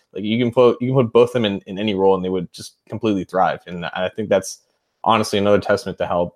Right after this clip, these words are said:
amazing they were and how they adapted to that. So now I'm gonna think about this all night.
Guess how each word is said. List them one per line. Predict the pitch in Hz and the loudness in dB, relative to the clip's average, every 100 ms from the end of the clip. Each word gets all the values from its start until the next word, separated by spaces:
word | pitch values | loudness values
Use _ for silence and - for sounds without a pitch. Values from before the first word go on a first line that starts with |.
| - | -10
amazing | 95 98 98 | -6 -4 -4
they | 90 | -2
were | 92 92 | 2 2
and | 85 - | 2 -6
how | - 95 | -2 0
they | 92 87 - | 0 -2 -8
adapted | 90 92 - _ | -4 0 -2 _
to | - | -6
that. | 78 - | -6 -6
So | - - - _ _ - | -8 -8 -10 _ _ -2
now | 135 | 2
I'm | 165 | 4
gonna | 151 | 4
think | 143 | 4
about | 117 98 | 2 0
this | 101 | 0
all | 87 | -2
night. | 69 | -4